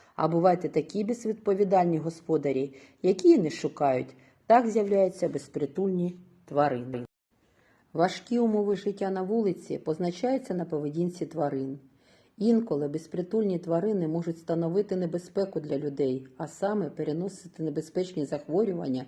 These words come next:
або збиватися у зграї та бути агресивними. Тоді потрібно бути дуже обачними. Але є люди,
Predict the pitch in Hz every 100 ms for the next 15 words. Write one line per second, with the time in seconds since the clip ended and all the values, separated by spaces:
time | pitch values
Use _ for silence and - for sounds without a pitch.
0 | - - - _ 165 156 185 175 170 185
1 | 175 165 170 156 156 185 202 175 139 165
2 | 165 156 151 156 - 139 131 131 135 143
3 | - _ _ _ - 160 165 160 - 190
4 | 214 175 151 143 139 139 233 208 190 147
5 | 139 131 131 - 135 139 143 143 - _
6 | _ _ _ _ _ - 202 208 220 233
7 | 240 277 - 143